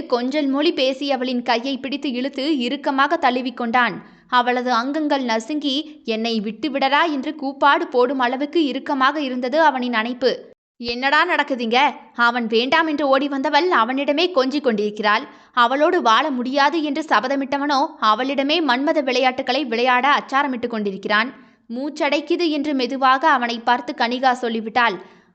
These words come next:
"அப்படியா?" என்று கண்களாலேயே வினவினான். "ம்" என்றவள், அவள் ம் சொன்ன அடுத்த நொடியே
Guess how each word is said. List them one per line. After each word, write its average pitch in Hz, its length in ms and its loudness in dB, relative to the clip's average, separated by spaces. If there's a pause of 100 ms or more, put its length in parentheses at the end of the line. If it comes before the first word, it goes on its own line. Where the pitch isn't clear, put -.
"அப்படியா?" 269 540 -2
என்று 320 280 -2
கண்களாலேயே 269 760 0
வினவினான். 240 580 0 (560)
"ம்" 294 240 -8 (240)
என்றவள், 269 480 -2 (320)
அவள் 254 320 0
ம் 311 200 -2
சொன்ன 311 280 0
அடுத்த 262 300 -2
நொடியே 285 340 0